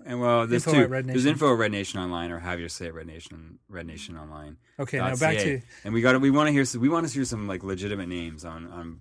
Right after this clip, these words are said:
Speaker 1: either a designated player that makes sense or even within the league.
Speaker 2: So we're saying you can't say Van Nistelrooy or
Speaker 1: Van
Speaker 2: Del
Speaker 1: Nistelrooy, I
Speaker 2: Piero?
Speaker 1: think, or Del Piero. Don't
Speaker 2: Del-
Speaker 1: even bother. I wanna hear, like, something creative, man. I don't wanna hear these same old things. Someone who's, like, actually thought up, uh, you know,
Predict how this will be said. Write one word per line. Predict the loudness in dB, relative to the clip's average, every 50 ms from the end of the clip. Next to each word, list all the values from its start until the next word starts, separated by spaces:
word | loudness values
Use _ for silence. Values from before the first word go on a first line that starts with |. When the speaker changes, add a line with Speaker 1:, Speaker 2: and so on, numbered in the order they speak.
| -20 _ _ _
Speaker 1:
either | -12 -10 -8 -8 -8 -8
a | -10
designated | -10 -8 -6 -6 -4 -4 -4 -4 -4 -4 -4 -6
player | -6 -4 -4 -2 -2 -2
that | -4 -4
makes | -4 -6 -6 -6
sense | -6 -6 -4 -4 -6 -6 -6
or | -6 -4
even | -4 -4 -4 -4 -2 -2 -2 -2 -2
within | -2 -4 -4 -4 -4
the | -4 -2
league. | -2 -2 -2 -2
Speaker 2:
So | -2 -2
we're | -2 -2
saying | -2 -2 -2 -4
you | -4 -4
can't | -6 -6 -6 -4
say | -4 -4 -4 -4
Van | -4 -4 -4 -4 -4 -4 -6 -6
Nistelrooy | -8 -8 -8 -8 -6 -4 -4 -2
or | -2 -2 -2
Speaker 1:
Van | -2 0 0 2
Speaker 2:
Del | 4 4
Speaker 1:
Nistelrooy, | 4 4 4 4 4 4
I | 4
Speaker 2:
Piero? | 4 4
Speaker 1:
think, | 2 2 2 0
or | -2 -4 -4
Del | -6 -4 -4 -4 -4
Piero. | -4 -6 -6 -4 -4 -4 -4 -6 -8 -10 -14 -8 -6
Don't | -4 -2
Speaker 2:
Del- | -2
Speaker 1:
even | -4 -6 -8 -10
bother. | -12 -12 -12 -14 -16 -20 -20 _ _ _ _ _ _ -2
I | 0
wanna | 2 4 4
hear, | 4 4 4 2
like, | 2 0
something | 0 -2 -2 -4 -4
creative, | -6 -6 -4 -2 -2 -2 -2 -4 -6
man. | -10 -10 -8 -6
I | -6
don't | -4 -4
wanna | -4 -6 -6
hear | -6 -6 -6
these | -6 -6 -6
same | -8 -8 -6 -6 -6
old | -8 -10 -12 -12
things. | -12 -12 -12 -12 -14 -16 -18 -18 -18 -20 _ _ _ _ _ _ -14
Someone | -8 -4 -2 0 0 0
who's, | -2 -4 -6 -6
like, | -6 -6 -6 -8
actually | -8 -8 -10 -10 -10 -10 -10 -10 -12 -16 _ -20 -20 _ _ _ _ _ _ _ _ _ _ _
thought | -4 -4 -2 -2
up, | -4 -6 -8 -8
uh, | -8 -6 -6 -6 -6 -8 -8 -10 -12
you | -14
know, | -14 -14 -16 -16 -18